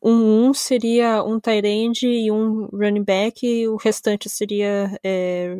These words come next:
é, wide receivers, né? Que seria, pelos meus cálculos,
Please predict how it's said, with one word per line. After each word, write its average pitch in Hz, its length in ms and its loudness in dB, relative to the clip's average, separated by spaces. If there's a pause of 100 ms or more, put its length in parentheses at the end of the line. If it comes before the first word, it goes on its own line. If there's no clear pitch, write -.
(120)
é, 175 400 -4
wide 180 240 -4
receivers, 156 580 -6
né? 156 100 -12 (800)
Que 190 140 -6
seria, 175 960 -8 (220)
pelos 180 240 -6
meus 180 300 -8
cálculos, - 1800 -10